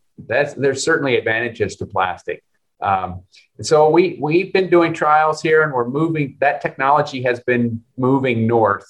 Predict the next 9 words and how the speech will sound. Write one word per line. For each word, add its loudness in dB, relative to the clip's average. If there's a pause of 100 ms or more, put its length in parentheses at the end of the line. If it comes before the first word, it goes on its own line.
(140)
in -6
pla-, -2
in -2
strawberries. 0 (320)
Um, -2
and -4
it's 0
pretty -4
commonplace 0